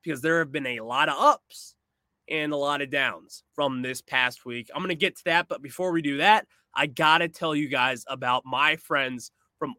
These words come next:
Ultimate Baseball G M.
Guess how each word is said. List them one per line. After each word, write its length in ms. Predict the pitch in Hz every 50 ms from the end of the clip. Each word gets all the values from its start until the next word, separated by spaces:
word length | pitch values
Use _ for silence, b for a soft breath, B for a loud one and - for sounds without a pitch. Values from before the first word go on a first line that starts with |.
| _
Ultimate 540 | 135 143 147 143 - - 175 160 151 143 - b b b b b _ 123
Baseball 680 | 120 127 135 135 - - - 139 123 127 123 117 - _ _ _ _ _ - 123
G 300 | 110 127 139 135 123 117
M. 280 | 120 120 117 117 120